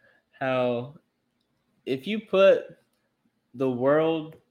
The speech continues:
on one side and America on the other, and you had to build together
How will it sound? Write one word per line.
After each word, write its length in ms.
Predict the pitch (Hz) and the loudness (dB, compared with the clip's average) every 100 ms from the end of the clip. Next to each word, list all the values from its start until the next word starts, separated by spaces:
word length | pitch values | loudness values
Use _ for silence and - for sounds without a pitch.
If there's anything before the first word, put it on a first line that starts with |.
| _ | _
on 300 | - 135 131 | -4 -4 -4
one 280 | 127 143 147 | -4 -4 -4
side 360 | 147 143 143 139 | -4 0 0 0
and 140 | 127 | -6
America 400 | 120 127 139 135 | -6 -4 -4 -4
on 180 | 123 127 | -6 -6
the 100 | 104 | -6
other, 360 | 123 139 143 - _ _ _ _ | -4 -6 -8 -14 _ _ _ _
and 80 | - | -8
you 80 | 147 | -6
had 420 | 139 127 131 127 | -4 -2 -2 -4
to 80 | - | -10
build 560 | 117 127 135 139 139 131 | -8 -4 -2 -2 -4 -10
together 560 | 127 123 135 143 143 | -6 -2 0 -2 -6